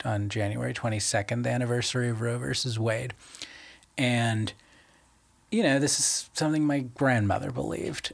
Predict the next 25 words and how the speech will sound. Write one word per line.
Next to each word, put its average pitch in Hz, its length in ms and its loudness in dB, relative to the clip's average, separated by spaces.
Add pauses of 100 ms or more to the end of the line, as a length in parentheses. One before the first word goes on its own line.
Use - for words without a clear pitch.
And, 123 360 4 (540)
and 127 160 4
I 131 100 6
had 190 280 4
a 180 40 2
moment 190 560 4
where 117 280 4
I 110 120 4
just 117 360 0
thought, 131 500 2 (720)
I 151 80 4
actually 180 320 2
had 185 160 4
a 180 40 2
moment 170 360 4
where 117 160 4
I 113 100 2
thought, 110 480 2
like, 104 420 0 (1700)
these 127 300 0
people 135 360 0 (160)
don't 117 340 4
have 107 240 2 (100)
any 113 420 2
idea 101 680 0